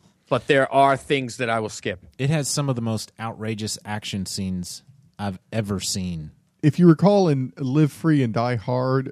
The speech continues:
Speaker 3: there was that, uh, the plane scene with the freeway. Do you
Speaker 2: Yeah.
Speaker 3: remember that?
Speaker 2: Yeah.
Speaker 3: That was so crazy. I was,
Speaker 2: Yeah.
Speaker 3: I was happy, you know? <laughs>
Speaker 2: There's some,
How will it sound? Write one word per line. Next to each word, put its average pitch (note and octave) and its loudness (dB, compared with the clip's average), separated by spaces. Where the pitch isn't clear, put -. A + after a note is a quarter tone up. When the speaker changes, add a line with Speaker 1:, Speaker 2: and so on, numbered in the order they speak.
Speaker 3:
there B2 0
was A#2 -2
that, A2 -6
uh, C#3+ -4
the C3+ -6
plane F#3 2
scene F#3+ 2
with C#3 2
the A2+ -4
freeway. F#3+ 6
Do E3+ 2
you - 4
Speaker 2:
Yeah. D3 4
Speaker 3:
remember E3 4
that? D#3+ 0
Speaker 2:
Yeah. C3+ 4
Speaker 3:
That G3+ 4
was D3 4
so G#3 4
crazy. E3 2
I B2 -2
was, A#2+ 4
Speaker 2:
Yeah. A2 -2
Speaker 3:
I B2+ -6
was B2 0
happy, D3 0
you D3+ 6
know? D3+ 6
<laughs> - -6
Speaker 2:
There's E3+ 8
some, B2+ -2